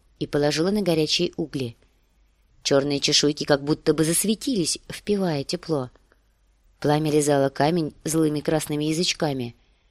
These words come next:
Потом Дэнни положила на огонь остальные два яйца и отступила от жаровни, задыхаясь. Она смотрела,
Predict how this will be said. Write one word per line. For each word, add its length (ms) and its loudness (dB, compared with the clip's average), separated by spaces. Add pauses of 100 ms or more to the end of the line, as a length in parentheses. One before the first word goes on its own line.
(560)
Потом 320 2
Дэнни 220 6
положила 460 2
на 180 2
огонь 340 0
остальные 560 0
два 220 0
яйца 520 -2 (560)
и 80 2
отступила 600 0
от 100 0
жаровни, 580 0 (140)
задыхаясь. 800 -6 (520)
Она 240 -2
смотрела, 680 0